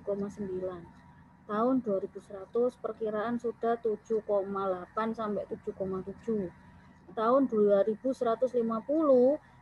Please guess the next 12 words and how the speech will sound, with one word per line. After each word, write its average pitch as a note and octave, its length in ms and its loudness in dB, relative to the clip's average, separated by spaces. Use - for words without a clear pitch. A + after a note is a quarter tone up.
diperkirakan A#3 800 0
tujuh A#3+ 320 0
koma G#3 260 0
enam, G#3 400 -2
tapi G#3 320 -6
kenyataannya A#3 1040 -2
tadi A#3 220 -4
berdasarkan G#3 580 -2
jurnal A3 480 0
yang A#3 160 0
disampaikan G3+ 880 -2
di A3 80 -8